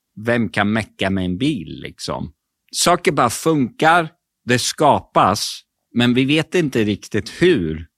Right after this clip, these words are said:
eller varför. Och där är en grej jag ser inom konsten och skapande och kreativitet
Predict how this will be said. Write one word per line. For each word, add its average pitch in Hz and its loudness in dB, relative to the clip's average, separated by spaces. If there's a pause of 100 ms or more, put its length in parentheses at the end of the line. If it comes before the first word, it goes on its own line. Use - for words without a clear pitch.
(140)
eller 98 2
varför. 120 0 (300)
Och 135 0 (360)
där 233 4
är 156 2
en 101 0
grej 95 0
jag 98 0
ser 90 -2 (380)
inom 113 2
konsten 151 -2
och 98 -2
skapande 131 0
och 92 -2
kreativitet 101 -4